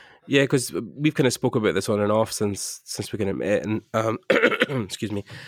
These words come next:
we've talked about, you know, the opportunities that have came up recently and, and things that you're doing where you're just, you're still kinda trying to find your way.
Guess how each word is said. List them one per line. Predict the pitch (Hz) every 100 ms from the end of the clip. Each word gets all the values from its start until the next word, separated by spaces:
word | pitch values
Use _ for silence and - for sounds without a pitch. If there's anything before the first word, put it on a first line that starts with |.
| -
we've | 127
talked | - 117 113
about, | 107 85
you |
know, | 113 107
the | 101
opportunities | 107 104 120 101 104
that |
have | 80
came | - 110
up | -
recently | 107 98 101 107
and, | 104 104
and | - 107
things | 107 104
that | 104
you're | 92
doing | 101 104 104
where | 104
you're |
just, | 98 101 -
you're | 104
still | 101 - 110
kinda | 113
trying | 107 95
to | -
find | 113 107
your | 104
way. | 110 113